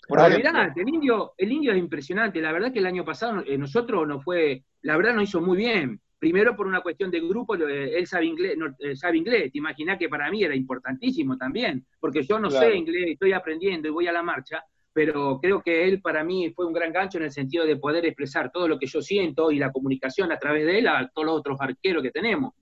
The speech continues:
Speaker 2: Este torneo está bien, ¿eh? En este torneo dentro de todo también. Más allá de todo, creo que, que de alguna manera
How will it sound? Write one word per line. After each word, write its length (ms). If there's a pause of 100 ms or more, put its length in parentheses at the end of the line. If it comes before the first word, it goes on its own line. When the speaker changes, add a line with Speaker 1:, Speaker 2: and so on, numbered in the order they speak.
Speaker 2:
Este 220
torneo 320
está 180
bien, 340
¿eh? 180
En 80
este 140
torneo 280
dentro 240
de 60
todo 180
también. 420 (100)
Más 220
allá 220
de 100
todo, 280
creo 200
que, 380
que 100
de 60
alguna 300
manera 460